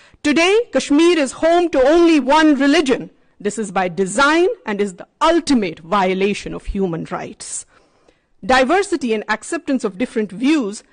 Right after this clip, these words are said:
are not the norm in today's Kashmir. It's not just Hindus that have been ethnically cleansed, cleansed.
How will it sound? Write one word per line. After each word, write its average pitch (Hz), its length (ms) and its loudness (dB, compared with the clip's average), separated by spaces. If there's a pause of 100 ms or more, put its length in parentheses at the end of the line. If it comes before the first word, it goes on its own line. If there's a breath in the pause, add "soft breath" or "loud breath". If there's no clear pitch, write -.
are 294 100 2
not 359 420 2
the 233 100 2
norm 214 360 0
in 196 120 -4
today's 190 340 -2
Kashmir. 202 460 -4 (680)
It's - 180 -4
not 392 240 -2
just - 240 -8
Hindus 294 680 0
that 196 200 -4
have 190 100 -8
been 185 160 -10
ethnically 175 420 -8
cleansed, 170 460 -10 (560 soft breath)
cleansed. 214 440 -4